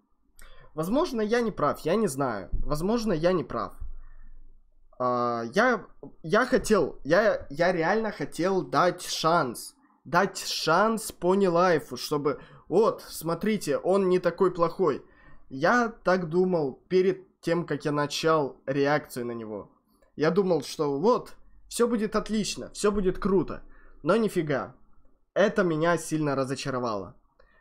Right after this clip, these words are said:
Возможно, детям понравится, э, п-, потому что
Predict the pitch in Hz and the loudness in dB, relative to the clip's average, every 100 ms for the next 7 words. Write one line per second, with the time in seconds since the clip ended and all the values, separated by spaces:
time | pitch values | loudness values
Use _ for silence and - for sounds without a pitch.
0 | - 151 175 240 262 233 233 226 196 - | -4 -2 2 2 2 2 0 0 -2 -10
1 | _ _ _ _ _ _ - 160 202 233 | _ _ _ _ _ _ -8 0 0 2
2 | 233 185 185 170 190 202 135 - 123 113 | 0 2 2 4 4 2 0 -4 -6 -4
3 | 107 104 104 101 95 - - - - _ | -6 -8 -10 -12 -14 -18 -16 -16 -18 _
4 | _ - 147 156 175 175 - 151 143 139 | _ -6 -4 -2 -2 -2 0 0 2 -2